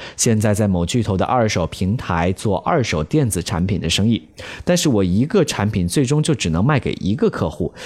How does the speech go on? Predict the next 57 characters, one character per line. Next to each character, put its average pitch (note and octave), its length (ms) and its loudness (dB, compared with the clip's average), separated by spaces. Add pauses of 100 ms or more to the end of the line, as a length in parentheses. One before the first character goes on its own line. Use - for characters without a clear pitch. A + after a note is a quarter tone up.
(180)
买 A2+ 220 2
了 D#3+ 100 4
之 F#3 160 0
后 G#3 200 2
呢， E3+ 60 4
又 E3+ 120 6
不 E3 160 0
知 F3+ 100 0
道 B2+ 160 2
这 D#3 100 0
个 D#3 140 4
客 F3 160 0
户 D#3 160 2
多 A3 180 2
久 G2+ 160 0
才 G2+ 160 0
会 C3 140 4
更 G3 180 2
换 D#3+ 160 2
新 G3+ 160 2
的 A3 120 4
产 F2 180 0
品， E2 180 -2 (140)
做 G3+ 160 2
了 F#3+ 80 4
这 B3 100 2
么 A3 80 4
久， F#2 280 0 (420)
啊， G2+ 260 2
累 G#2 180 4
积 C3+ 160 2
的 C3+ 80 2
客 C3+ 160 0
户 B2 160 0
也 F#2+ 160 2
就 A#2+ 140 2
那 A#2+ 60 2
么 A2 100 2
几 G#2+ 160 0
百 F#2 160 0
人， C#2 280 -2 (100)
所 - 200 0
以 B2+ 80 4
想 G2+ 220 2
问 C#3 120 4
一 A#2+ 40 2
下 A2 160 2
磊 D#2 160 0
哥， G2+ 260 -2 (240)
如 D3+ 240 2
何 A2 240 0
更 G3+ 260 0
快 E3+ 220 2
速 - 160 0
地 A2 140 4
积 F#3 260 0
累 G2 240 0